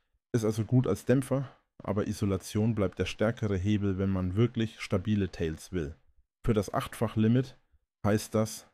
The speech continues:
separater Pool bleibt gesetzt, Throttling optional obendrauf. Und ja, das Ganze scheint kein T-T-L-Sonderfall zu sein,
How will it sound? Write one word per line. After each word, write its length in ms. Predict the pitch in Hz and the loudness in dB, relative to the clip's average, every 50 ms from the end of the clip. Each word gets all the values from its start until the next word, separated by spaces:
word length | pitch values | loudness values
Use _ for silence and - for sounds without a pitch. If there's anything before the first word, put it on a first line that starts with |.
| _ _ _ - | _ _ _ -6
separater 540 | - 113 104 - 104 95 95 92 - - 85 | -2 -2 0 0 0 0 0 0 0 -2 -4
Pool 440 | - - - 127 127 123 123 123 113 - - _ _ | -4 0 2 4 6 6 6 4 2 -2 -10 _ _
bleibt 260 | - 98 95 - - - | 0 0 0 0 -2 -4
gesetzt, 580 | 107 101 - 120 135 131 - - - - - _ _ _ _ _ _ _ | -2 -2 0 -2 -2 -4 -6 -16 -18 -20 -20 _ _ _ _ _ _ _
Throttling 540 | - 113 113 110 110 - 110 107 110 110 - | 0 2 2 2 2 2 0 2 2 0 0
optional 560 | - 98 - - - - 101 95 92 95 92 | -4 -8 -10 -8 -4 -2 0 0 0 0 -2
obendrauf. 680 | - 98 92 98 98 - - 71 64 - - - - - _ _ _ _ _ _ _ _ _ _ _ _ _ - | -2 -2 -2 -2 -2 -2 -2 -4 -6 -6 -8 -12 -20 -20 _ _ _ _ _ _ _ _ _ _ _ _ _ 0
Und 160 | 110 107 101 | 0 2 2
ja, 140 | 101 90 87 | 2 2 0
das 160 | 92 - - | -2 -4 -2
Ganze 440 | - 98 113 - - 110 104 98 98 | -2 -2 -2 0 0 0 0 0 0
scheint 600 | - - 98 92 95 98 95 - - - - - - | -2 -2 0 0 0 0 -2 -4 -8 -14 -14 -10 -6
kein 280 | - 104 101 107 107 | -2 0 2 2 2
T-T-L-Sonderfall 1000 | - - 110 - 110 104 - 110 131 127 - 98 92 90 82 - - 85 80 80 | 2 2 0 2 2 2 2 2 2 2 2 0 0 0 -2 -4 -4 -4 -6 -6
zu 140 | - - 98 | -4 -6 -6
sein, 360 | 85 - 87 101 127 127 | -4 -2 -2 -2 -2 -2